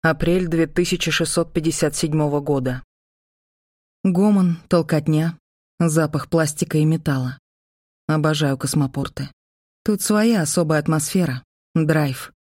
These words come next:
И мне это нравится. Альфа Крит только не люблю. Планета, где куда ни плюнь, всюду наткнёшься на лозунг вроде «У нас самый низкий уровень преступности во Вселенной», «Наши парки самые зелёные»,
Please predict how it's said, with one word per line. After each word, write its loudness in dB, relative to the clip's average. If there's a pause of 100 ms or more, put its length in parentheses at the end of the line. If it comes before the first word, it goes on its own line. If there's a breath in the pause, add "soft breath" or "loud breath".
(380)
И 4
мне 4
это 0
нравится. -2 (720)
Альфа 2
Крит 0
только 0
не 4
люблю. 0 (720)
Планета, 4
где 2
куда 2
ни 2
плюнь, 2
всюду 0
наткнёшься 0
на 2
лозунг 0
вроде 0 (320)
«У 2
нас 0
самый 4
низкий 2
уровень 4
преступности 0
во 4
Вселенной», 0 (280)
«Наши 0
парки -2
самые 0
зелёные», 2